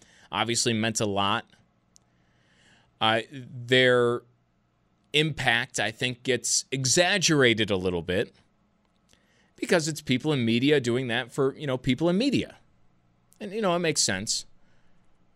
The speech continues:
that that happens. But I, I don't think this is the case where it really is,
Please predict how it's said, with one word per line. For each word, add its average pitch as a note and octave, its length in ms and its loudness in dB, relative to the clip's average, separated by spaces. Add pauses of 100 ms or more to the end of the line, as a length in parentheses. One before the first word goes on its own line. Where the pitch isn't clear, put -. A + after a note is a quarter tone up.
(220)
that A#2+ 160 0
that A2+ 140 4
happens. G2+ 340 -4
But D3+ 180 0
I, D#3 160 -4
I E3+ 120 0
don't G#3+ 180 -2
think F#3 220 0
this E3+ 200 2
is C3 120 -2
the A2+ 100 -6
case - 500 -2 (680)
where A2+ 580 4 (1400)
it C3+ 160 4
really C#3 680 4
is, G2+ 560 2